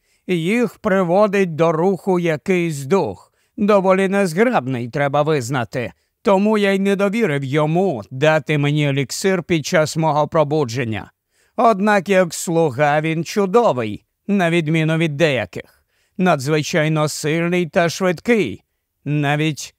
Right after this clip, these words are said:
на вершині своєї лицарської слави та вправності ти би не зміг його здолати.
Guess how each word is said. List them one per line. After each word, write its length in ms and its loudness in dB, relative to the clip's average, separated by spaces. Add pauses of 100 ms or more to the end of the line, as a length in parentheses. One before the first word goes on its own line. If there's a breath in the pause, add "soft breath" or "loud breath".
на 180 0
вершині 600 -2
своєї 500 -2
лицарської 840 -2
слави 460 0
та 160 -2
вправності 960 -2 (380)
ти 220 2
би 160 2
не 180 2
зміг 360 0
його 320 -2
здолати. 720 0